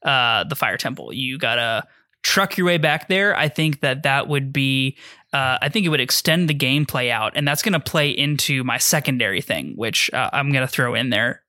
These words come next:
uh, in the second round. But, uh, that becomes a boring mechanic without the secondary mechanic, so I want everybody to keep that in mind.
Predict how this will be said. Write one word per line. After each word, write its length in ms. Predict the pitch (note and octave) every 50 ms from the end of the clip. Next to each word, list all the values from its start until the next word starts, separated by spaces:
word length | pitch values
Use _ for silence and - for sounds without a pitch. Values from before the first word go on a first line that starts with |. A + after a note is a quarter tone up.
| - -
uh, 80 | - - - - - - - _
in 260 | C#3 C#3+ - - C#3+
the 80 | C#3 C3
second 300 | B2 - D3 B2+ - A#2+
round. 300 | A2 F2+ A#2+ B2 C#3+ - - - - - - - - _
But, 280 | - D3+ C#3 C3 - - -
uh, 420 | - C#3 C#3 C3+ - - D3+ D#3 D#3 C#3 -
that 360 | - F3+ G#3 G#3+ - - E3
becomes 440 | C#3 E3+ D#3 - F3 E3 D#3 D3 C#3
a 60 | C#3+
boring 680 | C3 C3 B2+ C#3 B2 C3 C#3 D#3 E3 F3 F#3 G3 G3+ - - - - - - _ _
mechanic 560 | F3+ F#3 - - G#3 G3+ G3+ G3+ G3+ - -
without 360 | D3+ C3+ - C3+ C3+ C#3 -
the 80 | C#3 C3+
secondary 500 | - - D3 C#3+ E3 D#3+ D#3+ E3 E3 E3
mechanic, 460 | E3 E3 D#3+ E3+ E3 E3 D#3+ D#3+ D#3+
so 140 | - - C#3
I 20 |
want 220 | C3 B2+ B2+ C3 -
everybody 340 | C#3+ C3+ C#3 C3+ C3+ C3 B2+
to 80 | C3 C3
keep 300 | - - D#3+ D3 - _ _ _
that 200 | D3+ C#3 C3+ C3+
in 160 | C3+ C3 C3
mind. 340 | C3+ C3 B2 A#2 B2 D3 E3+